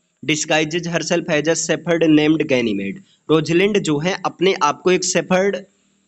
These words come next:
गैनीमेड के रूप में चेंज कर लेती है। ऑरलैंडो जो है ये youngest son of Sir Roland de Bois,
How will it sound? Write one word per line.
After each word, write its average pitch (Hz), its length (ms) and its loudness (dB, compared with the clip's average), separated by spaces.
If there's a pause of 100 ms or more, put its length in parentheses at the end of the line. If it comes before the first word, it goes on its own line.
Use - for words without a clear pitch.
(160)
गैनीमेड 165 520 0
के 170 100 -2
रूप 151 180 -2
में 170 120 4
चेंज 135 280 0
कर 113 160 -8
लेती 101 300 -8
है। 95 200 -12 (300)
ऑरलैंडो 156 640 2
जो 165 180 0
है 151 360 -4 (220)
ये 170 300 2
youngest 196 440 2
son 202 100 -2
of - 460 -4
Sir 196 160 2 (320)
Roland 147 460 4 (200)
de 143 100 4 (100)
Bois, 92 320 -4